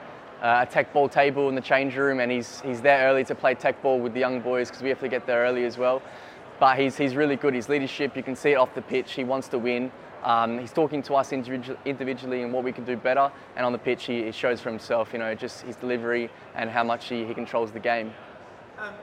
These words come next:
Speaker 2: just lastly, a massive game this week against Melbourne Victory at home. It's a rivalry and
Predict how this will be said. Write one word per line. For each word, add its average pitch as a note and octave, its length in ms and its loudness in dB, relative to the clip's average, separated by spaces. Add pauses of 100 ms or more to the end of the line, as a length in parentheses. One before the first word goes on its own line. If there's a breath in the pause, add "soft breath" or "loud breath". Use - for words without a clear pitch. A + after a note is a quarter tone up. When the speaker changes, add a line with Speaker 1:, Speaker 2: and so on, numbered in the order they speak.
(160)
Speaker 2:
just - 220 -16
lastly, G3 400 -12 (240)
a - 60 -16
massive F#3 380 -14
game E3+ 280 -12 (160)
this D#3+ 160 -18 (400)
week E3+ 160 -20 (320)
against E3 300 -16
Melbourne F3+ 240 -12
Victory F3+ 280 -16
at F3+ 140 -10
home. F#3+ 320 -10 (400)
It's D3 160 -20
a - 560 -18
rivalry F#3 640 -10
and D#3 60 -16